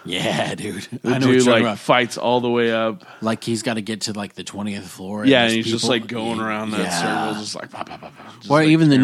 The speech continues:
Speaker 1: new
Speaker 2: people
Speaker 1: Judge
Speaker 2: up.
Speaker 1: Dredd, where they have to get to, like, the
Speaker 2: Oh,
Speaker 1: thirtieth
Speaker 2: yeah.
Speaker 1: floor, and, like, they start on the bottom, and you're like, "Shit,
Speaker 2: Yeah.
Speaker 1: why?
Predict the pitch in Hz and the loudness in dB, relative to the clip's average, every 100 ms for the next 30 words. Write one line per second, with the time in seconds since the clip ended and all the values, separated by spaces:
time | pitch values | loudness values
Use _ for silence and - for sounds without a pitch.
0 | 139 123 113 95 - 120 123 98 101 98 | 6 6 0 0 -4 -2 -2 -4 -8 -8
1 | 85 104 - 95 95 - 95 92 - 110 | -8 -8 -8 -10 -10 -10 -10 -12 -4 2
2 | 117 117 110 107 110 98 101 110 104 98 | 4 6 6 4 0 -4 -6 -6 -8 -6
3 | 101 92 95 - - 92 92 95 101 82 | -6 -6 -8 -6 -4 -6 -8 -8 -8 -6
4 | 92 117 110 107 110 - 180 202 - - | -6 -4 -4 -4 -4 2 2 2 -2 -16
5 | - - 127 165 147 | -16 -4 0 2 0